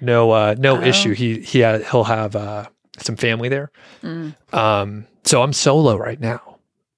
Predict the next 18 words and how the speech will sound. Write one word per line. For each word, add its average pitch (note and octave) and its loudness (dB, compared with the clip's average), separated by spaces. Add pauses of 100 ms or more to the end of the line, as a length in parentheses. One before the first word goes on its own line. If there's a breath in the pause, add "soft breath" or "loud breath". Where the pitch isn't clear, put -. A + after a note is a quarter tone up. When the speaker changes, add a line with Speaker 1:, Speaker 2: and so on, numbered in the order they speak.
(140)
Speaker 1:
which - -12
is - -4
cool. A2 -2
But C3 0
Speaker 2:
You E3+ -12
could F#3+ -10
come G3 -6
into G#3 -6
our A3 0
Airbnb, A#3+ -2
maybe. C#4 -2 (120)
Speaker 1:
potentially, C#3+ -2
yeah. B2+ 4
Is A#2 0
there A2+ 2
a G#2 0
hot B2 0
tub? D#3 -2